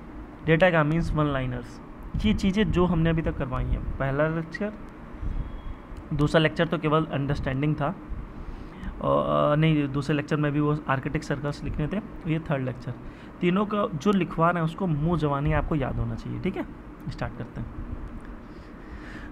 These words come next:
अच्छा, ऐसा कोई पेन लेते हैं हम लोग। यस, Okay। India, India का area क्या है? India का area है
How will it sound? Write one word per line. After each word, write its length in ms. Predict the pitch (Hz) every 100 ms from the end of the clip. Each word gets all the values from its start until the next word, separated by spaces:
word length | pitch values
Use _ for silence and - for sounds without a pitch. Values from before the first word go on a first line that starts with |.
| - - - - - - - - - - - - - - -
अच्छा, 200 | - -
ऐसा 240 | 135 131
कोई 160 | 139 139
पेन 260 | - 135
लेते 260 | 139 135 147
हैं 160 | 151
हम 140 | 147 147
लोग। 220 | 160 190 - - - - - - - - - -
यस, 600 | 190 170 - - - - - - - - - -
Okay। 200 | - 214 - - - -
India, 260 | 151 147 127 - - - -
India 260 | 151 151 165
का 100 | 185 -
area 260 | 151 156
क्या 160 | 143 123
है? 180 | 117 110 - - - - - -
India 240 | 131 151
का 80 | 151
area 380 | - 135 135 143
है 180 | 160